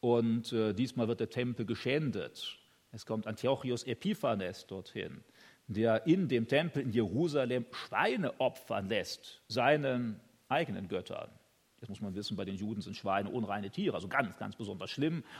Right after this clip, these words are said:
Und jetzt auch noch andere Götter im Tempel anbeten, noch viel schlimmer. Und in all diesen Phasen, wo mal ein König kommt, mal ein König geht, wo die Juden auf Gott hören oder nicht auf ihn hören,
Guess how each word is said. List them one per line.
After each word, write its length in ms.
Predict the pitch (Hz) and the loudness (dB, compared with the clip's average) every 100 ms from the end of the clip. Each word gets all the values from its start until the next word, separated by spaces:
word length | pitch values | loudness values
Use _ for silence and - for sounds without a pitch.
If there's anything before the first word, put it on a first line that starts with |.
| - | -4
Und 160 | 117 | 0
jetzt 180 | 151 - | 0 -2
auch 80 | 120 | -2
noch 160 | 120 | 0
andere 260 | - 131 113 | 0 0 2
Götter 280 | 117 - 139 | 4 4 2
im 100 | 110 | -2
Tempel 280 | 120 104 - | -2 -4 -4
anbeten, 340 | 101 90 113 | -4 -4 2
noch 180 | 143 220 | 4 4
viel 180 | - - | -2 -12
schlimmer. 540 | - 101 107 139 156 131 _ _ _ _ - - - - _ _ | -8 -4 -4 -4 -8 -14 _ _ _ _ -20 -20 -20 -20 _ _
Und 340 | 156 156 156 | -2 0 0
in 140 | 196 - | 0 2
all 180 | 185 262 | 0 2
diesen 220 | 262 240 | 0 -2
Phasen, 680 | - 190 202 175 - 80 - | -2 0 2 2 -2 -10 -12
wo 80 | - | -6
mal 160 | 104 123 | -2 0
ein 160 | 117 | -2
König 380 | 113 117 110 - | -2 -2 -2 -6
kommt, 320 | - 160 185 | -2 -2 -2
mal 100 | 127 | -4
ein 140 | 104 110 | -6 -6
König 400 | - 110 110 - | -6 -4 -4 -4
geht, 560 | 127 151 175 170 - - - - | -2 0 -2 -4 -16 -20 -20 -6
wo 760 | 120 113 101 123 127 123 117 110 | 2 2 4 4 6 8 8 6
die 400 | 95 107 107 104 117 | 2 2 2 0 -2
Juden 460 | 90 107 139 127 | -2 0 0 0
auf 160 | 107 - | -2 -4
Gott 240 | 104 - | -8 -4
hören 240 | 120 143 131 | -4 -2 -2
oder 120 | 104 | 0
nicht 300 | 104 110 - | 0 0 -4
auf 160 | 127 | -8
ihn 140 | 131 123 | -8 -6
hören, 500 | 127 131 143 147 | -4 -4 -6 -8